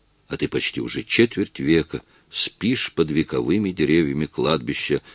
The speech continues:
в Веле-Котре, между твоей матерью, которая служила тебе образцом для всех нарисованных тобою порядочных женщин, и твоим отцом, который дал право на существование всем твоим героям. Я же, кого ты, да и я сам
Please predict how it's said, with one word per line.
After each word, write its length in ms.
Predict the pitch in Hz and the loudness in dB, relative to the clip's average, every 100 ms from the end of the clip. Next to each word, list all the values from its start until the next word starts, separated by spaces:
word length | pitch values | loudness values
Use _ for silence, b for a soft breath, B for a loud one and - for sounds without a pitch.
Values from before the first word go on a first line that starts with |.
| b | b
в 40 | |
Веле-Котре, 960 | 62 58 71 73 71 - - - 78 98 - _ _ _ _ | -8 0 2 4 2 -2 -6 -2 0 -2 -6 _ _ _ _
между 280 | 71 65 82 | -4 0 0
твоей 260 | 78 82 | 4 6
матерью, 600 | 82 80 107 110 80 67 | 6 4 2 0 -2 -2
которая 400 | - - 76 76 | -2 0 4 4
служила 440 | 71 69 71 82 80 | 4 -2 0 2 2
тебе 240 | - 73 | 2 2
образцом 680 | 78 80 71 - - 95 92 | 4 2 0 -2 4 4 4
для 160 | 67 - | 0 -2
всех 320 | - 87 - | 2 0 0
нарисованных 600 | 73 71 - 82 76 - | -2 0 2 2 2 -2
тобою 360 | - 65 87 73 | -2 2 4 4
порядочных 680 | 64 76 85 73 - 62 | 2 4 2 0 -4 -6
женщин, 520 | - 85 113 - 101 - B B B | 0 2 2 0 -6 -8 B B B
и 100 | 92 | 4
твоим 340 | 107 117 143 139 | 8 10 12 10
отцом, 540 | 127 - - 139 139 | 8 2 8 8 8
который 340 | 123 113 117 | 6 6 6
дал 260 | 104 107 117 | 8 8 8
право 460 | - 90 110 113 107 | 6 6 8 8 6
на 100 | 95 | 2
существование 840 | - 98 90 - 80 90 104 101 | 0 0 0 0 4 6 6 4
всем 400 | 92 - 85 95 | 2 0 4 2
твоим 340 | 87 73 82 69 | 2 0 0 2
героям. 460 | 67 71 71 69 - _ _ _ _ _ _ _ _ _ _ _ | 2 4 2 0 -8 _ _ _ _ _ _ _ _ _ _ _
Я 380 | 113 95 127 120 | 0 4 6 4
же, 160 | 78 | -2
кого 280 | - 71 78 | -4 2 2
ты, 300 | - - 120 | 2 2 0
да 160 | 87 60 | 0 -2
и 120 | 58 | -2
я 240 | 58 82 92 | 0 2 2
сам 380 | - 82 82 | 0 0 0